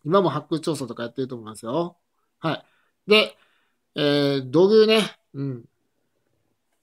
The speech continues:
土偶っていうね、こういうのがたくさん発見されてます。これ人形ね。うん。まあ、縄文時代の遺跡から見つかる人型の人形ですね。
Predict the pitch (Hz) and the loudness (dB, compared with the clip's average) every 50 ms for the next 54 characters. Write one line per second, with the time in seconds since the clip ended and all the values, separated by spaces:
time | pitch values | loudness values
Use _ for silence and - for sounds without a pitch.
0 | _ _ _ _ _ _ _ _ _ - 175 180 190 226 240 240 240 _ - 180 | _ _ _ _ _ _ _ _ _ -2 -2 0 2 2 0 0 -2 _ 0 2
1 | 156 143 127 135 139 147 143 143 - 180 180 180 175 180 180 170 165 131 131 - | 2 2 0 0 -2 -4 -4 -6 -4 -2 2 4 6 6 4 4 2 -2 -6 -8
2 | - 139 - - - 165 135 123 123 _ - 131 123 113 127 127 117 120 120 120 | -12 -14 -10 -6 -4 -4 -4 -4 -8 _ -10 -10 -8 -6 -6 -6 -6 -6 -8 -8
3 | 120 123 - - - - _ _ _ _ - 147 131 147 165 165 156 151 151 147 | -6 -6 -6 -6 -6 -10 _ _ _ _ -8 -6 -4 -4 -2 -2 -2 0 0 0
4 | 147 156 165 175 165 - _ _ _ _ _ _ _ _ _ _ 139 131 127 120 | 2 0 0 -2 -4 -6 _ _ _ _ _ _ _ _ _ _ -14 -12 -12 -12
5 | 104 113 _ _ _ _ _ _ _ _ _ _ _ _ _ _ _ _ _ _ | -14 -16 _ _ _ _ _ _ _ _ _ _ _ _ _ _ _ _ _ _
6 | _ _ _ - 208 185 170 190 190 190 196 190 185 190 208 196 180 165 165 151 | _ _ _ -4 -2 0 2 4 4 4 4 2 2 2 2 4 4 2 0 -2
7 | - 165 160 - 175 165 156 156 147 - - 143 143 135 - - 151 139 143 139 | -4 -6 -4 -2 0 0 0 -2 -4 -4 -6 -6 -6 -6 -6 -4 -4 -4 -4 -4
8 | 139 147 147 175 196 180 147 139 135 131 127 123 120 113 117 117 - 147 165 180 | -4 -2 0 2 2 2 2 0 -2 -4 -6 -6 -8 -8 -8 -10 -6 -2 0 2
9 | 196 175 156 - | 2 2 0 -6